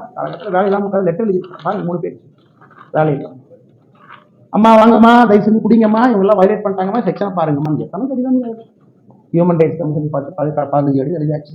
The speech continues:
National Commission for Women இருக்கு. வேலையெல்லாம் உட்காந்து Twitter-ல போறவங்க வேலை. இன்னி பாத்துக்கலாம் அரசு, இன்னி பாத்துக்கலாம். நாகரிகமான அரசியல், இந்த bound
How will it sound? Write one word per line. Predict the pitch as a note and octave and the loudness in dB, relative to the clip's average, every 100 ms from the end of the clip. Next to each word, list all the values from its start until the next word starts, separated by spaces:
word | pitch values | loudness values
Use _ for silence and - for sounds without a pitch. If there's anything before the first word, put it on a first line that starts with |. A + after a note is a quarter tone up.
| C#3 | -6
National | D#3+ E3 D3 | -4 -6 -4
Commission | D3 - - | -6 -8 -10
for | D3 | -8
Women | D#3+ F3 D3+ | -6 -6 -6
இருக்கு. | D#3 - - _ _ _ - C#3+ | -6 -6 -8 _ _ _ -4 2
வேலையெல்லாம் | D3+ C3+ B2+ A#3 G3+ | 2 2 0 0 2
உட்காந்து | G#3 F#3+ F#3 F3 | 2 2 0 -2
Twitter-ல | E3 F#3+ F#3 D#3 | -2 0 0 -2
போறவங்க | - - D#3+ | -6 -6 -6
வேலை. | E3+ F#3 - _ _ _ - _ _ - _ _ _ _ _ _ _ E3 | -6 -6 -12 _ _ _ -20 _ _ -20 _ _ _ _ _ _ _ 0
இன்னி | G3+ E4 C#4 | 4 4 2
பாத்துக்கலாம் | F3 D3+ C#3+ C3+ A#2+ | 0 0 -4 -4 -6
அரசு, | B2+ - C#3+ F3+ | -10 -12 0 6
இன்னி | C4+ C4+ - | 8 8 6
பாத்துக்கலாம். | D#3 - - - - C3+ | 0 -2 -14 -20 -6 2
நாகரிகமான | F3 A3+ A3+ G#3+ G3+ G3+ C4+ A#3 | 4 6 6 6 6 6 6 6
அரசியல், | G3+ G3+ F#3+ F#3+ F3 | 4 2 0 0 0
இந்த | D3+ D3 | 0 4
bound | A#3+ C#4+ | 8 8